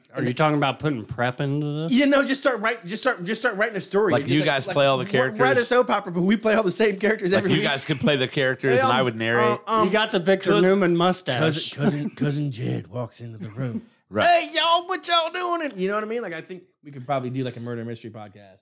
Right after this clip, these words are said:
Speaker 3: It's a Thursday evening when Molly notices that her, uh, uh,
Speaker 2: Her,
Speaker 3: necklace
Speaker 2: her,
Speaker 3: is
Speaker 2: her bosom is
Speaker 3: <laughs>
Speaker 2: sweating
Speaker 3: Right.
Speaker 2: profusely.
Speaker 3: <laughs> Like
Speaker 2: What's
Speaker 3: clickbait?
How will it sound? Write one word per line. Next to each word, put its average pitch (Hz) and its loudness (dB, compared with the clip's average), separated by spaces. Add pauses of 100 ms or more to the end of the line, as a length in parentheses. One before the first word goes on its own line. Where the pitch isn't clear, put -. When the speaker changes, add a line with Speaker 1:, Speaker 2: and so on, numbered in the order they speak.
Speaker 3:
It's 98 -10
a 101 -2
Thursday 117 -2
evening 92 -8
when 78 -16
Molly 87 -8
notices 71 -16
that 76 -18
her, 78 -16 (720)
uh, 76 -16
uh, - -18
Speaker 2:
Her, 87 -14
Speaker 3:
necklace 139 -4
Speaker 2:
her, 160 2
Speaker 3:
is 127 -4 (160)
Speaker 2:
her 151 0
bosom 127 0
is 113 -6
Speaker 3:
<laughs> - -
Speaker 2:
sweating 131 0
Speaker 3:
Right. - -8
Speaker 2:
profusely. 131 -6 (840)
Speaker 3:
<laughs> - - (1000)
Like 123 0
Speaker 2:
What's 151 -14
Speaker 3:
clickbait? 156 -2